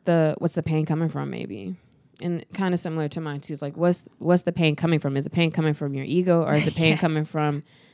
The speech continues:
Speaker 1: um, you know, like, your body telling you to
Speaker 2: Mm-hmm.
Speaker 1: stop or, um, something that's not, like, healthy or, like, from fear or whatever, you know? I think there's different,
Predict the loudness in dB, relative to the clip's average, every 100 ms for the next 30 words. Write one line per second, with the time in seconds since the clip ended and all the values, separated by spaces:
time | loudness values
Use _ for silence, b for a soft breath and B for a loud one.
0 | b b -6 -2 0 0 -2 2 4 6
1 | 4 4 0 2 0 2 0 -2 2 6
2 | 6 6 6 8 8 6 4 4 6 6
3 | 4 0 b b b b _ -2 0 0
4 | -4 -6 -2 0 2 2 2 -2 -2 -4
5 | 0 0 0 2 2 2 -4 -2 2 4
6 | 6 6 4 4 2 0 0 0 2 2
7 | 0 -2 -2 -2 -2 -4 -2 -2 -2 -4
8 | -10 -20